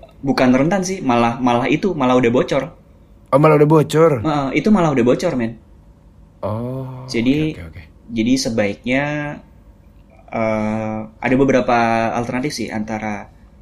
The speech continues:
Speaker 1: hapus akun, ganti
Speaker 2: Hmm.
Speaker 1: password, terus, eh, ganti email ini, email apa namanya,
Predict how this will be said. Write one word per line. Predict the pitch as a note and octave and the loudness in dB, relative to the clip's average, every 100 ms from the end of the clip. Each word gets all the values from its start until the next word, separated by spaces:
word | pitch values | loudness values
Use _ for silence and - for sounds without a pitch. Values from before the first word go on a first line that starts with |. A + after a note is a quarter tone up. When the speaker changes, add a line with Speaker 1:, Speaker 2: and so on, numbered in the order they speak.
| - - - - | -20 -20 -20 -12
Speaker 1:
hapus | - A2+ - A2+ A2 - - - - - _ | -6 -6 -6 -2 -2 -2 -8 -10 -12 -18 _
akun, | - G#3+ - - C#3+ G#3 C4 - - - | -6 -6 -6 -2 0 0 -4 -8 -20 -14
ganti | A#2+ A2 G#2 G#2 G#2+ | -6 -4 -4 -4 -4
Speaker 2:
Hmm. | |
Speaker 1:
password, | A2 G#2+ - - A2+ D3+ F3 - - - | -2 -6 -6 -6 -2 -2 -4 -10 -20 -18
terus, | - A2+ A2+ A2+ A2 - - - | -10 -6 -6 -6 -8 -10 -12 -12
eh, | A2+ A2 G#2 G#2+ G#2 G#2+ - | -8 -6 -6 -8 -10 -12 -12
ganti | - A2+ G#2+ G#2+ A#2 A2+ A2+ A2+ A2+ A2 - | -6 -2 -2 0 0 0 0 -2 -4 -6 -4
email | A#2+ A#2 A#2 | 0 2 2
ini, | A2 A2 - A#2 | 0 -4 -4 -4
email | A2 G#2+ | -2 -2
apa | G#2 B2 | -4 -8
namanya, | A2+ A2 | -8 -10